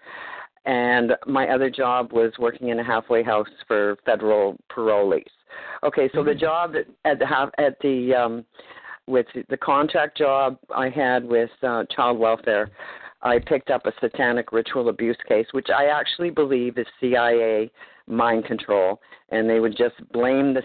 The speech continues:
Speaker 1: Satanists if anything went down. So when, when I hear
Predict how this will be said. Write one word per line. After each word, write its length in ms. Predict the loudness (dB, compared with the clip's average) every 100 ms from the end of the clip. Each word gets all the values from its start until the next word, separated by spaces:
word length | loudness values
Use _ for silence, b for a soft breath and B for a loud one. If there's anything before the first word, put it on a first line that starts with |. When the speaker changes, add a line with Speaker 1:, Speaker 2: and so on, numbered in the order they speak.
| -2
Speaker 1:
Satanists 500 | -2 0 -2 -4 -6 _ _
if 120 | -4 0
anything 360 | 0 0 0 0
went 220 | -2 0
down. 340 | 0 2 -2 -6 B B B 0
So 320 | 2 4 2
when, 340 | 0 0 -2 -4
when 220 | -2 2
I 200 | 2 2
hear 260 | 0 0